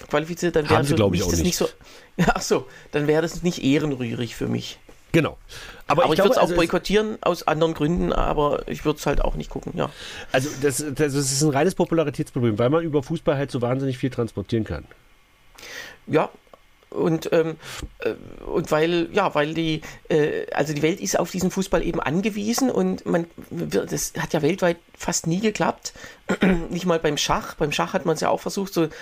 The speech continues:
Speaker 1: einen Verband abzuspalten, aber das interessiert inzwischen auch keinen mehr. Also die, der machthabende Verband hat immer gru-, gute Chancen, auch bis in alle Ewigkeit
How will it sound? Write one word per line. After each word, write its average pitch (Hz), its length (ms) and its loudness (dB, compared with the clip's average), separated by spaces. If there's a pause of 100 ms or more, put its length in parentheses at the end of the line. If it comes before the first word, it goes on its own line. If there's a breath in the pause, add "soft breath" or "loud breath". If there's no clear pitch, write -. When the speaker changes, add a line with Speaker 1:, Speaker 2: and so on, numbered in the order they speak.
(140 loud breath)
Speaker 1:
einen 170 80 -2
Verband 156 340 0
abzuspalten, 196 800 2
aber 165 220 0
das - 300 -2
interessiert 175 380 0
inzwischen 175 300 -2
auch - 140 0
keinen 143 240 0
mehr. 123 240 0 (440 loud breath)
Also 147 220 0
die, 151 200 -2
der 151 280 0 (240)
machthabende 196 720 -2
Verband 165 540 -4 (580)
hat 160 260 -2
immer 175 160 2
gru-, - 220 -4
gute 190 280 -2
Chancen, 175 400 0
auch - 140 -6
bis - 180 -8
in - 80 -2
alle - 180 -2
Ewigkeit 147 540 -2